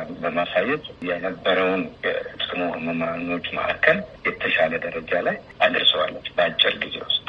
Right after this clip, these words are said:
እንደ በአንድ ወቅት በጣም ትዝ የሚለኝ ሕክምና እስከሆነ ድረስ አንዳንድ ጊዜ የሰው ህይወት ያልፋል እና አንድ በሽተኛ ከክፍለ ሀገር ሚስቱን ይዞ መጥቶ ሲያሳክም አልሆነም እና ሚስቱ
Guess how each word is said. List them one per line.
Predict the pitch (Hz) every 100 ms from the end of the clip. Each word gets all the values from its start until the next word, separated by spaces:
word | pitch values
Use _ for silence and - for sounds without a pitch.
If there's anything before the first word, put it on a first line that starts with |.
| - -
እንደ | - 104
በአንድ | 104 135 123
ወቅት | 95 - - 98 -
በጣም | 95 - 107 104 87
ትዝ | - 90 82
የሚለኝ | 92 87 95 127 - - _
ሕክምና | - - 95 95 -
እስከሆነ | - - 90 85 85
ድረስ | - - - - - -
አንዳንድ | - - 98 90 82
ጊዜ | 85 85 85 85 90 -
የሰው | 82 - -
ህይወት | - - -
ያልፋል | - - - - -
እና | - - -
አንድ | - 87 85
በሽተኛ | 80 - - 87 87 87
ከክፍለ | - - - - 71
ሀገር | 73 - - -
ሚስቱን | - - -
ይዞ | 101 95
መጥቶ | 90 85 - 85
ሲያሳክም | - 87 - 85 - 170 190 - - - - - - - -
አልሆነም | - - 92 90 85
እና | 90 104
ሚስቱ | 117 -